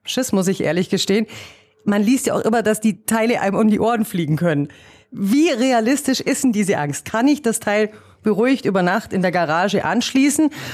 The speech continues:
Oder brauche ich da so, keine Ahnung, so, so einen feuerfesten Kasten, wo ich die reintue? Im Winter weiß ich, ist klar, muss man sie reinnehmen. Jetzt aus deinen Erfahrungswerten raus, wie gefährlich ist das Teil? Weil wenn man sich Videos anschaut, wenn sie hochgehen,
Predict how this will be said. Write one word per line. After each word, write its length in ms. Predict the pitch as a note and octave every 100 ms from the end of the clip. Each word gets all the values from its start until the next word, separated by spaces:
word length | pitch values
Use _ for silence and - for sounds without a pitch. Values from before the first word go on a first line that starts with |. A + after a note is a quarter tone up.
| -
Oder 320 | G#3 G#3+ G#3 G3
brauche 400 | _ E3 A3 G#3
ich 100 | -
da 160 | G3+
so, 300 | G3 G3 G3
keine 320 | G3 G3+ G3+
Ahnung, 180 | F#3+ A3
so, 120 | F#3+
so 100 | F#3+
einen 80 | G3+
feuerfesten 640 | - A3+ A3+ G#3 G#3 - A3+
Kasten, 400 | - G3+ - A3
wo 80 |
ich 100 | G#3
die 100 | G#3
reintue? 520 | F#3+ F3 A3 - G3+ G3 - - - -
Im 160 | - G3+
Winter 280 | D4+ D4 B3
weiß 260 | G#3 A3+
ich, 100 | A#3
ist 120 | G#3+ -
klar, 220 | G3 G#3
muss 180 | A3+ A3
man 200 | G#3 G3+
sie 60 |
reinnehmen. 360 | D#3+ G3 G#3 - - -
Jetzt 260 | - G#3+ -
aus 120 | G3+
deinen 240 | G#3 A3
Erfahrungswerten 680 | G3+ - F#3 A3 F3 E3 D#3
raus, 260 | E3 D#3+ D3
wie 200 | F#3+ C4
gefährlich 540 | A3 - G3+ A3+ G#3
ist 160 | - -
das 160 | A#3+ -
Teil? 220 | A3+ A3
Weil 100 | G#3
wenn 140 | A3
man 100 | A#3
sich 160 | G#3 F#3
Videos 320 | G#3 G#3 F#3+
anschaut, 320 | F3 F#3+ D#3 B2+ C#3
wenn 180 | G#3+
sie 160 | D#4 D4
hochgehen, 400 | F#3 D3+ F#3+ G#3+